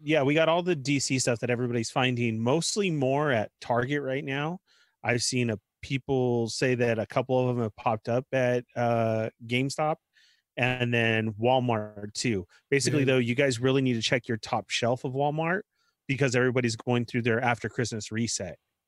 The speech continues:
Speaker 2: Don't,
Speaker 1: Uh,
Speaker 2: don't bring up, uh, Target in front of Wisman.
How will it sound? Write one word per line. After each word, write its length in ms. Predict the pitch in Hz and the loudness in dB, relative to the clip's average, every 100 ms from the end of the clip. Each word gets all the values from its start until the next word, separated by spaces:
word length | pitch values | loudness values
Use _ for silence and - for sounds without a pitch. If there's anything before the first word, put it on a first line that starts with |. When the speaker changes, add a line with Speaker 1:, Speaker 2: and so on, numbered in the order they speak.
| _ _ _ _ | _ _ _ _
Speaker 2:
Don't, 180 | - 107 | -2 2
Speaker 1:
Uh, 80 | 104 | 2
Speaker 2:
don't 280 | 131 156 127 | 2 0 -2
bring 240 | 143 143 | -2 0
up, 200 | 143 131 - | 0 -2 -4
uh, 260 | 120 117 107 | -6 -6 -8
Target 500 | - 135 127 117 107 | -6 -6 -4 -6 -8
in 100 | 107 | -12
front 260 | - 123 117 | -10 -8 -8
of 100 | 101 | -6
Wisman. 520 | 113 135 - 104 | -6 -6 -8 -14